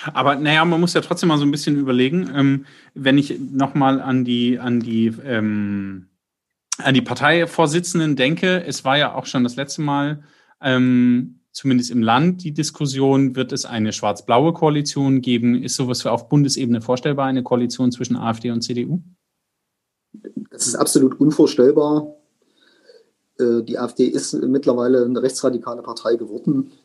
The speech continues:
Speaker 2: Die kommt für uns, äh, absolut nicht in Frage. Äh, insofern stellt sich die Frage nicht. Aber ich glaube, auch die A F D hat kein Interesse, Verantwortung zu übernehmen. Die A F D lebt davon, dass sie alles irgendwie kritisiert, aber, äh, keine Verantwortung übernimmt und auch keine konstruktiven Vorschläge macht.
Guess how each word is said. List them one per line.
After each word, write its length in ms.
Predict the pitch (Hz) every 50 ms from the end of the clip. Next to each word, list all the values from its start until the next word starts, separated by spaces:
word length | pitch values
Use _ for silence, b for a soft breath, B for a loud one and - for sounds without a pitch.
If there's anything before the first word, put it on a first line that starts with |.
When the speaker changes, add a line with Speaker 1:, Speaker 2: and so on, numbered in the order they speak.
| B -
Speaker 2:
Die 80 | 113
kommt 220 | - - 123 120 -
für 80 | 123
uns, 340 | 120 120 120 110 - - -
äh, 180 | - 123 110 110
absolut 420 | - - - - 113 113 117 -
nicht 160 | 135 117 - 117
in 80 | 113
Frage. 520 | 113 - 110 107 113 123 139 131 123 120 - _ _ _ - - 110
Äh, 220 | 110 107 107 -
insofern 580 | 110 110 - 127 110 - 120 110 113 107 107 - _ _ _ _ _ _ _ - 208 196 175 -
stellt 300 | - - - 120 127 131
sich 120 | - - -
die 100 | 127 113
Frage 300 | - 117 113 123 123 113
nicht. 260 | 113 127 - - 120
Aber 120 | 110 113
ich 100 | 113 -
glaube, 200 | - 180 214 -
auch 60 | - -
die 140 | - 123
A 80 | 110 110
F 80 | 110 -
D 180 | 127 123 123
hat 140 | 117 110 -
kein 180 | - 113 113 117
Interesse, 340 | 110 - 127 120 - 135
Verantwortung 560 | 123 - 113 117 117 - - 123 - 120 113 -
zu 120 | - 110
übernehmen. 460 | 104 110 107 104 107 120 135 139 135
Die 140 | 120 113 110
A 60 | 113
F 80 | 104 -
D 120 | - 117
lebt 260 | 113 117 123 123 -
davon, 380 | 120 107 - - 113 110 107 B B B B B B B B B B B B
dass 140 | - 123 -
sie 100 | 123 -
alles 280 | - 117 120 117 - -
irgendwie 340 | - 127 120 120 113 113
kritisiert, 800 | - - - 110 - 117 107 - 117 135 156 156 151 151 - - -
aber, 420 | 110 110 113 110 110 113 107 - -
äh, 260 | 117 - - 107 107 104
keine 260 | - 113 113 117 117
Verantwortung 480 | - - 113 117 - 135 123 123 113
übernimmt 420 | 117 117 107 113 113 117 120 117 -
und 100 | 113 110
auch 140 | 107 107 -
keine 240 | - 113 107 110 113
konstruktiven 580 | - 117 117 - - 117 - - 117 117 120
Vorschläge 420 | 117 - 120 - - 117 107 107 104
macht. 280 | 104 101 - - -